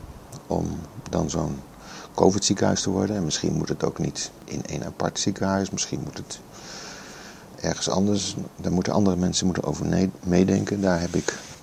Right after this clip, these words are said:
als, eh, dokter onvoldoende zicht op. En daar moeten meer deskundigen op dat gebied zich mee, eh, bemoeien. Maar je zult het wel moeten gaan organiseren. En ja, je kan een voorbeeld nemen zoals vroeger de zorg voor de tuberculose was geregeld.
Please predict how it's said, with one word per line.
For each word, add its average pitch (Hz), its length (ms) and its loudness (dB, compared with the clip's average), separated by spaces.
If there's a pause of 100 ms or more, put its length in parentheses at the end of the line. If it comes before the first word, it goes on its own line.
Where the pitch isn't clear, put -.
(160)
als, - 340 4
eh, 87 160 6
dokter 90 500 6 (220)
onvoldoende 82 420 2
zicht 76 300 2
op. - 360 4
En 87 60 -4
daar 82 140 0
moeten 82 420 -2 (300)
meer 85 280 6
deskundigen 82 580 2
op 80 120 -4
dat 98 140 4
gebied 82 300 0
zich - 200 0
mee, 73 300 0
eh, 69 120 -2
bemoeien. 87 480 0 (1400)
Maar - 180 2
je 101 80 6
zult 120 160 10
het 98 100 6
wel 110 120 8
moeten 101 220 2
gaan 98 180 -2
organiseren. 92 720 4
En 92 260 -4 (300)
ja, 101 140 2
je 73 180 0
kan 80 140 -2
een 78 100 -2
voorbeeld 92 340 4
nemen 85 300 2
zoals 82 300 0
vroeger - 500 2 (520)
de 82 100 4
zorg 85 300 6
voor - 120 2
de 80 100 2
tuberculose 104 680 6
was - 160 0
geregeld. - 580 2